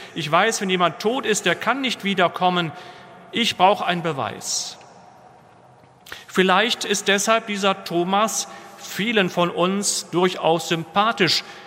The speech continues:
mit seinem Auftreten, auch wenn er uns oft als der ungläubige Thomas vorgestellt wird,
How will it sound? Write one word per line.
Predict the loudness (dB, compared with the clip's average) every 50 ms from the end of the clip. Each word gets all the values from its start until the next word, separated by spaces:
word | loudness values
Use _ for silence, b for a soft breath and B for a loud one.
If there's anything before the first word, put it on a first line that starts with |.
| B B
mit | -6 -6 -2 0
seinem | 0 0 0 -2 -2
Auftreten, | 0 0 0 0 0 -4 -8 -6 -2 0 2 2 2 0 -2 -2 -2 -2 -4 B B B B B B B B -4
auch | -4 -2 -2
wenn | 0 0 2 2
er | 0 2
uns | 2 0 -2 -2 -6 -6
oft | 0 0 0 0 0 -6 -2
als | -2 0 0 0 -2
der | 0 0 0 0 -4 -4 -4
ungläubige | -2 -2 -2 -2 0 2 4 4 4 2 0 -2 -2 -2 -4 -4
Thomas | -6 -4 -4 -2 0 0 0 0 0
vorgestellt | -4 -8 -6 -2 -2 -2 0 0 -2 -2 -2 -2 -2 0 0 2 0 -2 -2 -2
wird, | 0 0 2 0 -2 -6